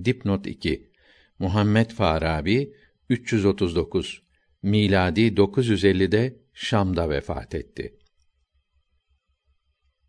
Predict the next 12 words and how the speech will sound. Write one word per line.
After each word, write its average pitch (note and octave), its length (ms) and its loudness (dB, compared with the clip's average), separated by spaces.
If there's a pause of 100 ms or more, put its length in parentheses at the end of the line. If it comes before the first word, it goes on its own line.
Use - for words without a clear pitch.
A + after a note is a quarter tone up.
De A#2 460 2 (240)
kadim A2 460 2
demektedir. D2+ 800 -4 (1080)
Üç, - 380 -2 (1000)
Aristo'dan C#3+ 600 4
önce A#2 280 6
olan F#2 540 2 (200)
felsefelere G#2 840 4
göre A#2+ 440 4 (480)
maddeleri C3 840 4
kadim A2 400 4
olup F#2 400 -2